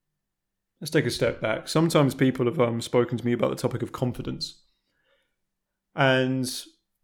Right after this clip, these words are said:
confidence, from what I can tell, is simply earned by facing adversity and overcoming it. So you're not confident with speaking to people in a social situation, for example,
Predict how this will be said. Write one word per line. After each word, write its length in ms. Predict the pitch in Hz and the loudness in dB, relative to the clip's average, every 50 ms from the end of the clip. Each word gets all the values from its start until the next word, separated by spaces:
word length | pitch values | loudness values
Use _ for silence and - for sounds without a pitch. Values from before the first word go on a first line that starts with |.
| - - - - - - - - - _ _ _ | -20 -20 -20 -20 -20 -20 -20 -20 -20 _ _ _
confidence, 600 | - - 185 208 185 - 151 131 127 123 123 - | 0 2 2 2 2 2 2 2 2 0 -2 -4
from 140 | - 131 127 | -2 -2 0
what 100 | 127 131 | 0 0
I 100 | 127 120 | 0 -2
can 180 | - 120 113 | -2 -4 -6
tell, 380 | 107 - 139 127 120 110 107 107 | -4 -2 0 2 4 4 2 2
is 160 | 110 107 - | 0 -2 -2
simply 440 | - 131 127 123 - 123 113 113 - | -4 -4 -4 -6 -6 -6 -6 -6 -4
earned 640 | - 139 123 120 113 107 104 113 123 123 - - - _ _ _ _ _ _ _ _ _ _ _ _ _ _ _ _ _ _ | -4 -2 -2 0 -2 -2 -4 -4 -6 -8 -10 -14 -18 _ _ _ _ _ _ _ _ _ _ _ _ _ _ _ _ _ _
by 500 | 127 120 117 113 110 110 110 110 127 147 | 0 2 2 2 2 2 0 0 -2 -6
facing 400 | - - 139 135 123 - 127 120 | -4 -2 -2 0 0 -2 -4 -4
adversity 640 | 113 104 101 113 110 110 107 107 - - 113 107 104 | -4 -4 -2 -2 -2 -2 -2 -6 -6 -6 -6 -4 -4
and 100 | 107 113 | -4 -4
overcoming 400 | 110 104 107 107 113 110 113 - | -4 -6 -6 -8 -8 -8 -10 -10
it. 120 | - - - _ _ _ _ _ _ _ _ _ _ _ _ _ _ _ _ _ _ _ _ _ _ _ _ _ _ _ _ _ _ _ _ _ _ | -12 -14 -16 _ _ _ _ _ _ _ _ _ _ _ _ _ _ _ _ _ _ _ _ _ _ _ _ _ _ _ _ _ _ _ _ _ _
So 680 | - - - 123 117 113 113 113 110 110 110 110 110 - - - _ _ _ _ _ _ _ - | -12 -4 0 2 4 4 4 4 2 2 0 0 -4 -6 -12 -18 _ _ _ _ _ _ _ -4
you're 200 | 151 127 127 123 | -2 0 2 4
not 200 | 127 139 131 131 | 2 2 2 0
confident 580 | - 131 123 107 110 117 117 113 113 131 143 131 | -2 -2 -2 -2 -4 -4 -4 -4 -6 -6 -6 -4
with 240 | 117 113 104 104 | -4 -4 -4 -4
speaking 420 | - - - 147 139 135 - 143 135 | -8 -4 0 0 0 2 2 0 0
to 100 | 127 127 | 0 -2
people 360 | - 127 127 127 - 135 117 | 0 0 0 2 2 0 0
in 100 | 113 113 | -2 -2
a 60 | 113 | -4
social 360 | 110 - 120 113 110 - 117 | -4 -2 -2 -2 -2 -4 -6
situation, 600 | 107 - 110 - - 117 120 123 120 110 117 113 | -8 -8 -8 -6 -2 0 2 2 2 0 -4 -6
for 120 | 107 117 113 | -4 -4 -4
example, 800 | 113 107 117 113 113 110 - - 117 113 110 113 - - _ | -2 -2 -2 -2 -2 -4 -4 -4 -4 -4 -4 -4 -8 -14 _